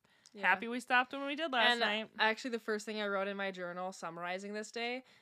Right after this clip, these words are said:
Speaker 1: was how excited I was that our paperclip slash binder
Speaker 2: Oh,
Speaker 1: clip
Speaker 2: that's
Speaker 1: tent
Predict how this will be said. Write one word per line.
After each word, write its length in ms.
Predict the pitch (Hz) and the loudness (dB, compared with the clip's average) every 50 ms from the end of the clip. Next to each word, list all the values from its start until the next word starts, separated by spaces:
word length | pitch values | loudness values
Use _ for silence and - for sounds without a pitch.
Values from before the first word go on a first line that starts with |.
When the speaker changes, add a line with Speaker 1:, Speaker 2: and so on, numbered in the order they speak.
| _ - | _ -6
Speaker 1:
was 180 | 202 214 202 | -4 -4 -4
how 220 | 208 196 185 180 185 | -2 0 0 2 2
excited 420 | 180 180 - - 170 170 170 180 | 0 -2 -6 -6 -4 -4 -4 -4
I 120 | 180 180 180 | -4 -4 -2
was 220 | 180 180 185 180 | -2 -4 -4 -4
that 120 | 185 185 | -6 -6
our 140 | 180 175 170 | -4 -6 -6
paperclip 560 | - 196 165 165 - 190 180 - 196 175 170 - _ | -8 -10 -12 -10 -10 -10 -8 -8 -8 -8 -8 -10 _
slash 320 | - - - 180 170 185 - | -14 -10 -8 -8 -8 -8 -10
binder 300 | - 170 143 170 180 196 | -8 -8 -8 -6 -8 -8
Speaker 2:
Oh, 80 | 202 | -4
Speaker 1:
clip 140 | - 226 202 | -4 -4 -4
Speaker 2:
that's 120 | - - 247 | -2 -2 2
Speaker 1:
tent 140 | 233 226 | 2 2